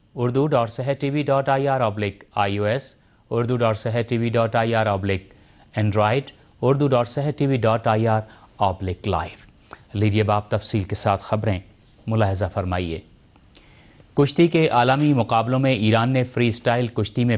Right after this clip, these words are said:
پہلا اور گریکو رومن کشتی میں دوسرا مقام حاصل کیا ہے، جس پر قائد انقلاب اسلامی نے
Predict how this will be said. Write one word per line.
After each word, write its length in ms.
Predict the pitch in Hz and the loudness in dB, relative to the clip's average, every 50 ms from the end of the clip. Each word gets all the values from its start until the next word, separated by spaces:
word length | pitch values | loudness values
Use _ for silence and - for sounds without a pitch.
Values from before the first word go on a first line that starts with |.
| 113 - | 0 -2
پہلا 300 | 113 101 107 113 120 127 | -2 0 2 2 2 2
اور 280 | 131 - - 113 107 | 0 0 0 0 0
گریکو 440 | 107 92 110 110 113 110 - 117 110 | 0 0 0 0 0 2 2 0 0
رومن 360 | 87 95 98 101 117 120 113 | 2 0 0 2 0 0 -2
کشتی 320 | 107 - 104 - - 123 117 | -2 -4 -6 -4 -2 0 0
میں 140 | 107 107 110 - - - - - - - - - | 0 0 -2 -4 -10 -20 -20 -20 -20 -18 -6 -4
دوسرا 400 | 113 120 120 - - 123 113 110 113 - - | -2 -2 0 0 2 2 2 0 -2 -6 -6
مقام 360 | 110 104 95 - 110 101 98 | -6 -4 -2 -2 -2 -2 0
حاصل 320 | 98 98 104 98 - 117 | 0 -2 -2 -2 -2 -4
کیا 220 | 107 - 127 120 117 | -2 0 0 0 2
ہے، 80 | 139 | 0
جس 200 | 139 127 110 - | 0 -2 -4 -4
پر 100 | - 117 | -2 -4
قائد 320 | 107 - - 110 104 101 101 | -2 -2 -2 -2 0 0 -2
انقلاب 420 | 98 98 98 - 101 101 101 98 101 | -2 -4 -2 0 0 0 0 0 -2
اسلامی 400 | 95 - - 113 110 127 127 110 | -4 -2 -2 0 0 2 2 2
نے 100 | 113 | 0